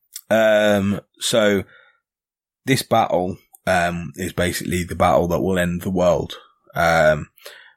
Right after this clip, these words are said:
once Thor and Jormungandr, um, have that fight,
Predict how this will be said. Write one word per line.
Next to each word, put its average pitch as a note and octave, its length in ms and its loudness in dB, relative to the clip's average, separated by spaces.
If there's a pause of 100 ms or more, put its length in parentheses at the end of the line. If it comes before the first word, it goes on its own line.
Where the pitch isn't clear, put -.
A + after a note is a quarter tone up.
once G2+ 340 2
Thor G#2+ 340 4
and F#2+ 100 2
Jormungandr, F2+ 920 0 (420)
um, F2 480 -2
have - 300 -8
that - 200 -2
fight, C3 380 0